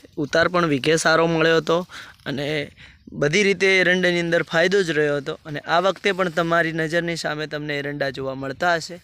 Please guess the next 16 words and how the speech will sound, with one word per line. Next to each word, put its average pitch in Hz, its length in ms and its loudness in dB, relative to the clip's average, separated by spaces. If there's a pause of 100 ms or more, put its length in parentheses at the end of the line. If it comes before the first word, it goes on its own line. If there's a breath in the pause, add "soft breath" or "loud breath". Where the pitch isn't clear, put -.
(440 soft breath)
તો 165 80 -16
કે 135 240 -12
જોઈ 143 260 -6
લો, 190 280 -2
એરંડા 165 400 -4
બહુ 160 180 -6
સારા 143 380 -4
છે 156 280 -8
અને 156 200 -8
એરંડાની 147 500 -8
અંદર 143 180 -6
આપણે 139 260 -4
કયા 139 260 -8
ખાતરો 143 460 -10
વાપર્યા 151 360 -6
છે 170 220 -8